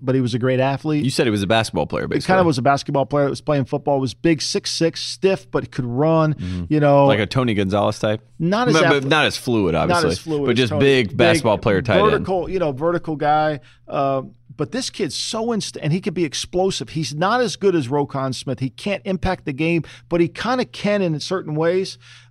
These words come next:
Speaker 1: You know, and I think Sean will do a good job with him because this gives Sean a guy that can play in his middle of his defense, whether it's the Will or the Mike, and give him more team speed underneath, which is what they need. When you're a zone team,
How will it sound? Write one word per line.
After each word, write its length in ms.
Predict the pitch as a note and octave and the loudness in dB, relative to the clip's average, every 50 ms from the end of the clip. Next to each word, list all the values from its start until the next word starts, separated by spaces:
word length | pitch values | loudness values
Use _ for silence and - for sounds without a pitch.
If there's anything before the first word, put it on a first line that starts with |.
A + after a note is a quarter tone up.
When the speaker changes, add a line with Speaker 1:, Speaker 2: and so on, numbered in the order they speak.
| _ - | _ -4
Speaker 1:
You 80 | F3 | -2
know, 160 | E3 E3 D#3 E3 | 0 0 0 2
and 100 | D#3+ E3+ | 2 2
I 60 | F#3+ | 2
think 180 | F#3 G#3+ F#3+ D#3+ | 2 0 -4 -4
Sean 300 | - - F#3 F3 F#3+ G3 F#3 | -2 0 0 2 2 2 2
will 60 | E3+ | 2
do 140 | D3 E3+ D#3+ | 4 2 2
a 40 | D3+ | 2
good 140 | C#3+ E3+ D3+ | 2 0 0
job 260 | D#3+ E3+ E3 F#3 F3+ F3 | 0 0 0 0 0 -2
with 120 | E3+ D#3+ | -2 -2
him 80 | C#3+ C#3 | -2 -2
because 280 | C#3 C3 D3+ C#3 B2 D3 | -2 -2 -2 -2 0 0
this 160 | G#3+ G3+ - | 0 0 -2
gives 220 | - A3 G3+ C3+ - | -4 -6 -4 -4 -4
Sean 340 | - - F3 F#3 G#3+ G#3+ G3 | -2 -2 0 0 0 0 -2
a 60 | D#3+ | -2
guy 240 | C3 C#3+ C3+ C#3+ C#3+ | -2 0 0 0 0
that 120 | C#3+ - | -2 -2
can 120 | - C3+ A#2 | -4 -6 -8
play 360 | - - E3 D#3+ D#3+ D3 B2+ - - - - - - F3 | -4 -4 -2 -2 -2 -2 -4 -6 -14 -20 -20 -8 -2 0
in 120 | F#3+ G3+ | 0 2
his 200 | G3+ G3+ D#3 C3+ | 0 0 -2 -2
middle 220 | C#3+ E3+ F3+ F#3+ F#3+ | -2 -2 0 0 0
of 60 | D#3+ | 0
his 120 | D#3 B2+ G#2 | -2 -2 0
defense, 400 | C#3 E3 F3+ - F3+ E3 C#3 - | -2 -2 -2 -2 -4 -6 -4 -4
whether 220 | D3+ C3+ C3 B2 | -2 -2 -2 -2
it's 140 | A#2+ - - | -4 -6 -6
the 100 | - C3 | -4 -4
Will 340 | B2 A#2+ C#3+ E3+ F3+ F#3 F3+ | -2 0 0 2 2 2 2
or 80 | D#3+ C#3 | 2 0
the 80 | B2+ B2 | 0 0
Mike, 400 | B2 C#3+ D3+ D#3+ E3+ E3+ - - - - - - | 2 2 2 2 0 -2 -4 -10 -20 -20 -14 -6
and 140 | - C#3+ C3+ | -4 0 2
give 140 | D3+ E3 D3+ | 2 2 4
him 120 | D#3 C#3+ | 2 2
more 160 | C#3+ D3+ D#3+ D3+ | 2 2 0 -2
team 260 | - - E3 D#3 C#3 | -4 -4 -4 -4 -4
speed 320 | - - - D#3 D3+ C#3 | -4 -6 -4 -4 -2 -2
underneath, 380 | C#3 C3 C3 C3 C#3+ C#3+ C3+ A#2+ | -2 -4 -4 -4 -4 -4 -4 -4
which 240 | B2+ D3+ D3 - D#3+ | -6 -6 -6 -4 -6
is 120 | D3 G#2 | -6 -6
what 260 | A#2 C3+ F3+ G3 - | -4 -4 -4 -4 -4
they 140 | - F3+ F#3+ | -4 -4 -4
need. 220 | F3 E3+ F#3 F3 D#3+ | -2 -2 -4 -4 -2
When 160 | D3+ C#3+ C#3+ | -2 0 0
you're 160 | F#3 A3+ A#3+ | 0 0 0
a 60 | G#3 | -2
zone 380 | D3 A#2+ D#3 F3+ G3 G3+ G3+ F#3 | -2 0 2 2 4 4 2 0
team, 400 | - - G3+ F3+ C#3+ A2+ F#2 - | 0 0 -2 0 0 -2 -4 -8